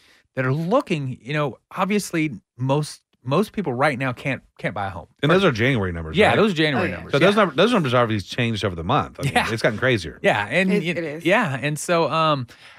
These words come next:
Speaker 1: how are you helping someone that, you know, 'cause, like, right now it's just tough for first-time home buyers. I mean, there's, you know, there's no reason to sugarcoat what's going out there. If you don't have
Speaker 3: No.
Speaker 1: cash and things like that, it's just, it's just tough.
Speaker 3: It's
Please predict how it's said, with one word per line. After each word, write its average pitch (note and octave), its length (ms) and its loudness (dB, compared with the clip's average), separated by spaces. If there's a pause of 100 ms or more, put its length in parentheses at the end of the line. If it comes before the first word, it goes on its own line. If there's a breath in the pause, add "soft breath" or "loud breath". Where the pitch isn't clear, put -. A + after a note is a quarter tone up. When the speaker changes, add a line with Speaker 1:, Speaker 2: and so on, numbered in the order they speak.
(140)
Speaker 1:
how C4 320 0
are D#4 100 4
you C4+ 180 2
helping G3+ 300 0
someone F#3 300 0
that, D3 120 -2
you E3+ 100 -4
know, E3 120 -2
'cause, G3 180 -2
like, G3+ 400 -2
right G3+ 260 0
now F3 420 2
it's D3 160 -2
just - 220 -2
tough C3+ 220 0
for B2+ 100 -10
first-time G#2+ 400 -4
home F#2 160 -6
buyers. E2+ 280 -10
I G#2 40 -6
mean, A2 140 -2
there's, D3 240 0
you C#3+ 140 -6
know, B2 80 -2
there's D3+ 180 -4
no E3 80 0
reason C#3+ 280 -2
to A2 280 -6 (300)
sugarcoat C3+ 480 -2
what's G2 180 -8
going G2+ 180 -6
out F#2+ 200 -8
there. F#2 100 -6
If F#2+ 80 -10
you E3+ 80 2
don't G3 140 2
have D3 180 0
Speaker 3:
No. D3 80 -2
Speaker 1:
cash A#2 420 0
and A2+ 80 -12
things G#2+ 200 -4
like G2+ 160 -4
that, B2+ 200 0
it's A#2 140 -4
just, - 260 -8 (240 loud breath)
it's D#3 160 -2
just D#3 200 -2
tough. - 320 -2 (160 loud breath)
Speaker 3:
It's - 180 -2